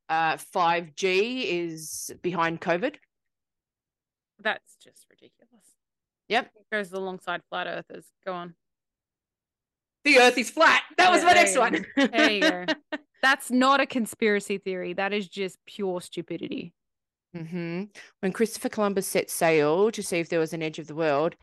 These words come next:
Speaker 1: how did he find a country? He would have gone off at some point.
Speaker 2: Oh, yeah, he fell off. See ya. Bye.
Speaker 1: He fell, he fell off into the arms of the United States. Well, that was hell on earth anyway.
Speaker 2: Yeah.
Speaker 1: Now,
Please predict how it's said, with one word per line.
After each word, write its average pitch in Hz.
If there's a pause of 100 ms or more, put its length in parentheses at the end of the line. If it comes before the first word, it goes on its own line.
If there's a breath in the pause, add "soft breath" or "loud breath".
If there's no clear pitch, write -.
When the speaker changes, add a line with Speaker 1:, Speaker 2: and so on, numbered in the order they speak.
Speaker 1:
how 160
did 165
he 160
find 151
a 139
country? 147 (120)
He 180
would 185
have 170
gone 170
off 147
at -
some 147
point. 110
Speaker 2:
Oh, 311
yeah, 311
he 233
fell 247
off. 170 (600)
See 214
ya. 190 (300)
Bye. 349
Speaker 1:
He 285
fell, 214 (260 loud breath)
he 226
fell 240
off 196
into 220
the 190
arms 180
of 165
the 160
United 156
States. 135
Well, 156
that 151
was 151
hell 160
on 135
earth 135
anyway. 113 (200)
Speaker 2:
Yeah. 202 (800 soft breath)
Speaker 1:
Now, 320